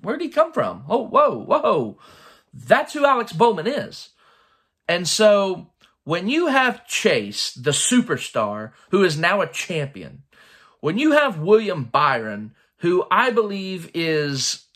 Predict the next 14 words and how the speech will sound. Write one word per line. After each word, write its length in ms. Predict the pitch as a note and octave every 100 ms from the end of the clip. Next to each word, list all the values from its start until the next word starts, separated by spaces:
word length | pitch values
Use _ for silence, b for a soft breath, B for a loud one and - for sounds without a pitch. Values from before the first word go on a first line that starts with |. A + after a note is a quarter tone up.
| _ _ _ _ _
uh, 260 | E3 C#3 E3+
still 380 | - - G4+ D#3
very 380 | C3 G3+ F3+
young, 400 | B2+ A#2 D3 A2
still 360 | G#2+ - G4 E4+
hasn't 320 | G3+ F#3 D3+
been 180 | D#3 G#2+
racing 440 | A2 B3 - A2
that 200 | G#2+ -
long. 280 | A2 G#2 F2+ b b b b b b
He's 200 | - D4
a 60 | D#4+
future 800 | - - B3 C4+ - E3+ A#2 - -
superstar. 840 | - G3+ D3 B2+ - A#2 F#2 -